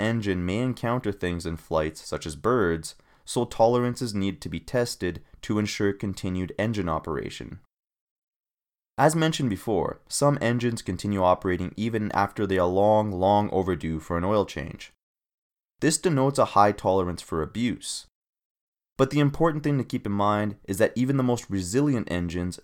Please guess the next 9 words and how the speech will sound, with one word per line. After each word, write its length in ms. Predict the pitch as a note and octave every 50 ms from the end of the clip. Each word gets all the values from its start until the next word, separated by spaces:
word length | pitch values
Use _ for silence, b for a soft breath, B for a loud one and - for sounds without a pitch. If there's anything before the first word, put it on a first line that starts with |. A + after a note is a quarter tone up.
| -
will 260 | F#2 F#2+ G#2+ A2+ B2+ C#3
eventually 540 | C3 G#2 G2 F2+ F#2+ F#2 - G#2 G2 F#2+
break 420 | F2 D#2+ - E2 D#2+ D#2 C#2+ - -
down. 540 | F#2+ F#2+ G2+ G#2 G2 E2+ D2+ - - F#2 - _ _ _ _ _ _ _ _ _ _ _ _ _ _ _ _ _ _ _ _ _ -
We 140 | A#2+ C3 D#3+
are 100 | D#3 D#3+
pushing 420 | D#3+ - C#3+ C#3+ C#3+ - D3+ C#3+
this 120 | C#3+ C#3+ C#3+
planet 460 | - - A2 A2 A2 F2 D#2 -